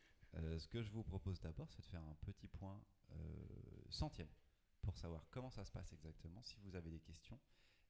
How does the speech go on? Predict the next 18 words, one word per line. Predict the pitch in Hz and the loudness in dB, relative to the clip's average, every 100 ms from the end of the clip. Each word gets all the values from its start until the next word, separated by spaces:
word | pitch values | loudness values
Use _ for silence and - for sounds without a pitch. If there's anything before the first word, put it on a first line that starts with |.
| - | -6
et | 82 78 76 73 76 73 73 73 - | -2 0 0 0 0 0 0 -4 -6
comment | - 98 98 | 0 2 2
vous | 82 | -2
voulez | 78 80 76 | -2 0 0
venir, | 80 80 101 107 | 2 0 0 -2
peut-, | - 80 76 - | 0 0 -2 -4
comment | 95 92 | -2 -2
on | |
peut | 85 80 | -2 -2
venir | 78 82 104 | -2 -2 -2
et | 80 | -4
tout | - | -6
ça. | - - - - | -8 -10 -12 2
Alors, | 226 123 76 - - - - - | 4 6 2 -6 -20 -20 -20 -20
c'est | - - 180 170 - - - - - - - - - - - | -6 4 4 4 -10 -14 -14 -14 -14 -12 -12 -16 -20 -20 -10
samedi | - 120 123 | 0 0 2
quatorze | 123 110 104 | 0 2 0
octobre. | 101 - 117 | 0 0 0